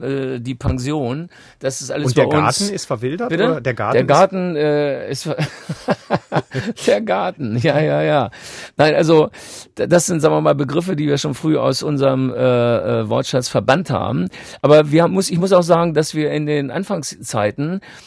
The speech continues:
Speaker 1: ganz besonders in den Anfangszeiten, wo es natürlich viele, viele ge-, schöne Geschichten zu erzählen gäbe,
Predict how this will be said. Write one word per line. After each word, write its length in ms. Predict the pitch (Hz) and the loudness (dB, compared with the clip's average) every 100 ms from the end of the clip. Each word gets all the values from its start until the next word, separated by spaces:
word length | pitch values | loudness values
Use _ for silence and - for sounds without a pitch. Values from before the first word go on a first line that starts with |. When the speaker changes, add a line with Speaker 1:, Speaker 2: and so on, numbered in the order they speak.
| _ | _
Speaker 1:
ganz 200 | 156 190 | 0 0
besonders 320 | 185 151 139 | -2 -2 -2
in 60 | 139 | -4
den 80 | 90 | -6
Anfangszeiten, 560 | 135 135 113 113 107 | -4 -4 -2 0 0
wo 40 | 113 | -2
es 80 | 113 | -4
natürlich 420 | 120 120 120 110 | -4 -4 -4 -6
viele, 320 | - 160 131 | -8 -6 -6
viele 360 | 120 127 117 110 | -4 -4 -4 -4
ge-, 140 | 110 | -6
schöne 240 | - 123 | -6 -6
Geschichten 340 | 113 117 123 113 | -4 -6 -8 -8
zu 100 | 120 | -6
erzählen 400 | 101 - 110 110 | -6 -4 -4 -4
gäbe, 460 | 113 120 104 120 | -2 -2 -2 -4